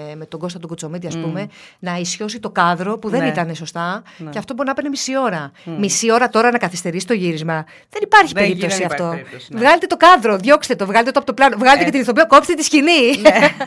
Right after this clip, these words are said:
Speaker 1: <laughs> Δεν υπάρχει περίπτωση να γίνει αυτό. Οπότε, από την αρχή είχα μπει σε ένα καλούπι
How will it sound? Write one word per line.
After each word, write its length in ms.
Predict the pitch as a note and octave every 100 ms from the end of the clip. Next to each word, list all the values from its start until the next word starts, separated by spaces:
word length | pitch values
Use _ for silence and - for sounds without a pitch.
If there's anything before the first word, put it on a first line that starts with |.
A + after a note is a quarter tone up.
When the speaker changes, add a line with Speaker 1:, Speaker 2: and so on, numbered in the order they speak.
| -
Speaker 1:
<laughs> 380 | A4 G4 G#3+ A3+
Δεν 100 | B3
υπάρχει 340 | A3+ C4 A#3
περίπτωση 280 | F#3+ E3+ E3
να 60 |
γίνει 180 | D#3 D#3
αυτό. 140 | D3 D#3 D3+ - - -
Οπότε, 260 | E4 - F4+
από 80 | E4
την 100 | C4
αρχή 160 | A3+
είχα 140 | D4 C#4
μπει 100 | D4+
σε 100 | D4
ένα 120 | C#4+
καλούπι 380 | A#3+ B3 C#4